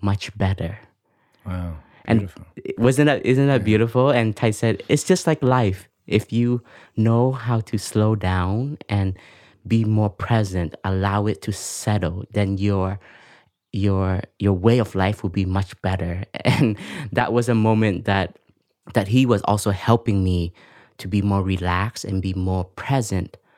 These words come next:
Speaker 1: for myself and for Thai and for the tea that I was going to serve him.
Speaker 2: In other words, the, the tea ha-, is as important as the people. There's, there's no discrimination.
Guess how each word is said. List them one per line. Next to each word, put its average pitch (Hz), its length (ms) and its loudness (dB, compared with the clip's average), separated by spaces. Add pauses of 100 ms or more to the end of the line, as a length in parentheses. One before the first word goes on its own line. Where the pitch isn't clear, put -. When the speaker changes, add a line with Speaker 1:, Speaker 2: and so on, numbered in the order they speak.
(220)
Speaker 1:
for - 300 -2
myself 104 600 -2
and 98 120 -6
for 90 160 -8
Thai 92 440 -8
and 117 180 2
for 107 160 -2
the 92 80 -4
tea 87 480 -6
that 87 160 -6
I 90 100 0
was 87 360 -4
going 87 280 -2
to 92 120 -8
serve 90 340 -6
him. - 260 -10 (460)
Speaker 2:
In 123 140 0
other 127 160 2
words, 123 200 0
the, 131 220 2
the 127 140 -2
tea 156 440 2
ha-, 143 400 -2
is 127 300 0
as 165 240 2
important 147 640 0
as 113 180 -2
the 113 100 -4
people. 101 560 -8
There's, 113 200 -2
there's 139 200 4
no 151 380 4
discrimination. 127 1160 0